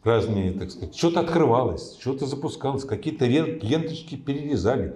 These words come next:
Хонекер приезжал, Индира Ганди приезжала, так сказать, это. И, и Белфаст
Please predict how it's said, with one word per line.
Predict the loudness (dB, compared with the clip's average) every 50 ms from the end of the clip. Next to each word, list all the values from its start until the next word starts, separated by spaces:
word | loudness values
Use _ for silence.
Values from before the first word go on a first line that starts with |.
| -12 -10 -10 -4
Хонекер | -2 2 4 4 4 4 2 2 2 0 0 2
приезжал, | 0 2 2 2 2 2 2 2 2 2 2 0 -2 -4
Индира | 0 2 2 2 2 2
Ганди | 2 0 0 0 -2 -4
приезжала, | -4 -2 -2 -2 -2 -2 0 0 0 2 2 0 -2
так | -4 -6 -10 -12
сказать, | -12 -12 -14 -12 -8
это. | -10 -10 -10 -8 -10 -10 -10 -12 -18 -20 -20 -10 0
И, | 2 2
и | 2 2 0 0 2 4
Белфаст | 4 4 4 4 2 0 -4 -6 -8 -8